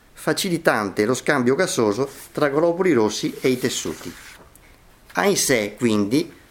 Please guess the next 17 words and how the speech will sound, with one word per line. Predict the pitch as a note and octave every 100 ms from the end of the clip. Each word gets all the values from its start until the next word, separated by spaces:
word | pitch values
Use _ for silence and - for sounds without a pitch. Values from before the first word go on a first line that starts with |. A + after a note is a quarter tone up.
| -
tutte | G#3+ G#3 - -
le | -
potenzialità | C3+ C#3 D3+ E3+ F#3+ D#3 A2+ G#2 - - - -
per | D#3 -
contrastare | D3+ D#3+ F3+ F3 A2 G2+ A2 D3 -
l'azione | B2 C3 C3+ D3
patogena | E3 - G2 F#2+ G2+ G2+ - -
del | A2 -
covid | G#2 G2+ G2+
diciannove, | G2+ F#2+ - G2 F#2 D#2+ D#2+ F#2+ - - - - _ _
ma | A#2+ G#2
ha | G#2+ A#2 D#3
anche | C3+ A#2
la | G#2 -
capacità | A2+ A#2+ - - G#2 F#2+
di | G#2+ A2+
contrastare | - E3+ E3 D3+ - A2+ F#2 F2 C3 F#3